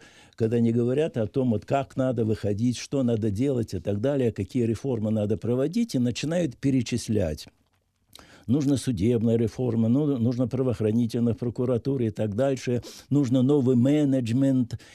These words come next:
или что-то ещё в этом роде. И никто, как будто им кто-то запретил сказать самое главное. Уважаемые, вся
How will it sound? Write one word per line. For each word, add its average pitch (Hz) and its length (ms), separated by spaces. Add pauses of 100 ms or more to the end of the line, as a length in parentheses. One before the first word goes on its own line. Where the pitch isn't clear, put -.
(120)
или 131 180
что-то 143 320
ещё 127 300
в 120 60
этом 120 280
роде. 123 480 (280)
И 120 80
никто, 139 380
как 147 200
будто 175 300
им 160 120
кто-то 165 380
запретил 127 720
сказать 147 440
самое 143 360
главное. 90 720 (640)
Уважаемые, 101 800 (640)
вся 156 460